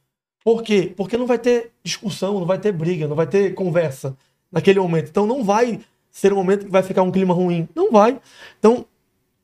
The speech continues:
eu até aconselho, às vezes, fazer isso um dia, um dia do namoro,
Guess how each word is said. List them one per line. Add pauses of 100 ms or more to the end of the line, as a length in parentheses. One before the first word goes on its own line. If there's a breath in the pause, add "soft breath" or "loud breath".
(220)
eu
até
aconselho,
às
vezes,
fazer
isso
um
dia,
um
dia
do
namoro,